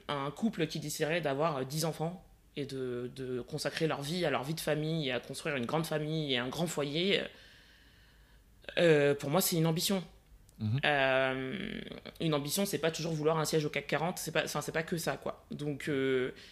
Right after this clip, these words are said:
Speaker 1: donc pour moi, l'ambition, elle est partout, chez tout le monde. Après, c'est une question d'échelle et, et c'est aussi hyper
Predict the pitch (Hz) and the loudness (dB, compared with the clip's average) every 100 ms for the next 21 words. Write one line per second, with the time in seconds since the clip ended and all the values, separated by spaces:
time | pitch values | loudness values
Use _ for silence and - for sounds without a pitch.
0 | - - - - 156 185 196 165 151 202 | -20 -20 -10 -6 0 2 4 4 2 2
1 | 175 143 - 180 175 - 180 185 196 196 | 2 0 0 0 0 -4 -6 -4 -2 0
2 | - 156 - 160 156 180 202 - - 143 | -2 -2 -2 0 2 2 0 -2 -2 0
3 | - 185 180 151 143 156 151 151 147 143 | 2 0 0 0 -2 -4 -4 -4 -4 -6
4 | - - _ _ - _ - - 156 143 | -16 -20 _ _ -20 _ -20 -18 -16 -8
5 | 127 139 - 185 202 - - 147 180 165 | -4 0 4 6 4 2 2 2 2 0
6 | 220 214 180 165 190 | 0 -2 -4 -2 -2